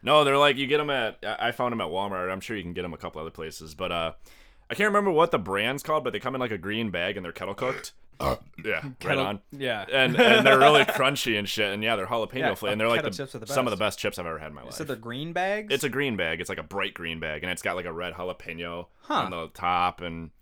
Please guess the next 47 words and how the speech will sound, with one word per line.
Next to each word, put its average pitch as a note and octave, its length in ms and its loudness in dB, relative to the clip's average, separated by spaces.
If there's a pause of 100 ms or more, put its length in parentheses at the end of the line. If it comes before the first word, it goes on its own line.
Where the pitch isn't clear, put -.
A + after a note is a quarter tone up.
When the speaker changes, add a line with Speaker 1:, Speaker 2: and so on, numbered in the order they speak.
(220)
Speaker 2:
Oh, A3+ 300 4
oh, G#3+ 60 6
wait. G#3+ 340 4
Speaker 1:
or F3 160 -2
Speaker 2:
It's E3 140 0
kind F3+ 260 0
of D#3 60 2
Speaker 1:
somewhere - 0 -
Speaker 2:
a D#3+ 60 2
Speaker 1:
on D3 100 0
it. - 20 -2
Speaker 2:
matte C#3+ 300 2
color. D3+ 260 0
There's C#3 160 -2
not C3+ 220 -4
gloss B2+ 400 0
really C#3+ 200 0
Speaker 1:
No, E3+ 140 12
Speaker 2:
on C#3 60 12
the C3 80 10
Speaker 1:
it's, D3 80 6
Speaker 2:
flag, C#3 140 4
Speaker 1:
it's C3 80 2
a - 20 0
Speaker 2:
on A2+ 60 -2
the - 40 -2
Speaker 1:
total C3 220 6
Speaker 2:
bag. G2 100 2
Speaker 1:
matte, G#2+ 320 6
like, G#2 140 4
Speaker 2:
Yeah, C3+ 160 4
okay, D#3+ 220 2
Speaker 1:
like, D3+ 80 6
Speaker 2:
I - 20 6
know A#3+ 100 4
what G#3 120 6
you're D3 60 -4
talking B2+ 200 6
Speaker 1:
feel A#2 100 6
of A2 60 6
the A2+ 60 4
Speaker 2:
about. C3 180 2
Speaker 1:
bag G2+ 280 0
and F#2 60 -4
Speaker 2:
Yeah, F2+ 60 -2
Speaker 1:
everything, A2 500 2
yeah. C3 420 2